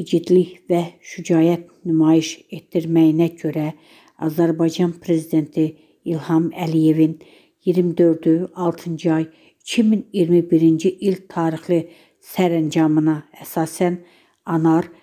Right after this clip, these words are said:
Məhəmmədoğlu Umarov ölümündən sonra Suqovuşanın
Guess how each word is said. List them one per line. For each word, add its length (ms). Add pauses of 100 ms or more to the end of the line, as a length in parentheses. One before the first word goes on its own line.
(180)
Məhəmmədoğlu 800 (120)
Umarov 440 (380)
ölümündən 540
sonra 520 (460)
Suqovuşanın 840